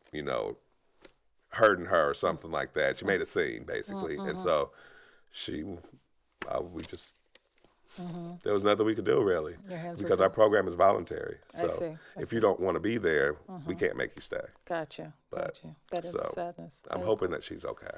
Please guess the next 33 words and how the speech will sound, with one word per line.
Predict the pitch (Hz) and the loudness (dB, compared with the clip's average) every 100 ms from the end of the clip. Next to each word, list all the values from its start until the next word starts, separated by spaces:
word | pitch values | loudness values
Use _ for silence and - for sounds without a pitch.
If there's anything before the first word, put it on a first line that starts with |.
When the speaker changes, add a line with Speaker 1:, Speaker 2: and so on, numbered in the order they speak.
| - _ _ | -16 _ _
Speaker 2:
We | 214 208 | -8 -6
hope | 202 196 | -6 -8
so. | - 156 170 | -8 -8 -10
We | 165 | -12
certainly | - 175 170 160 | -8 -8 -8 -8
hope | 165 - | -8 -8
so. | 165 160 | -10 -8
And | 165 165 | -8 -6
I'm | 165 170 | -6 -6
sure | - 185 | -6 -6
there | 170 | -4
are | 165 | -4
a | |
lot | 160 160 | -2 -2
of | 160 151 | -4 -6
other | 156 156 | -8 -8
sad | - 160 156 | -8 -8 -8
stories. | - 170 165 165 170 - | -8 -10 -10 -10 -14 -14
Um, | 175 175 | -10 -8
and | 180 190 | -4 -4
I'm | 185 | -4
g- | 180 | -8
Speaker 1:
Yeah. | 180 - | -14 -16
Speaker 2:
glad | 170 185 180 | 0 2 2
you're | 190 | -2
in | 190 | -4
the | |
community | 185 190 208 208 185 165 | -4 -4 -2 0 -2 -4
to | 165 185 | -4 -8
try | - 196 175 | -2 0 0
to | 160 | 0
stave | - - 180 170 | -2 0 0 2
off, | 180 170 156 - | 0 0 -6 -16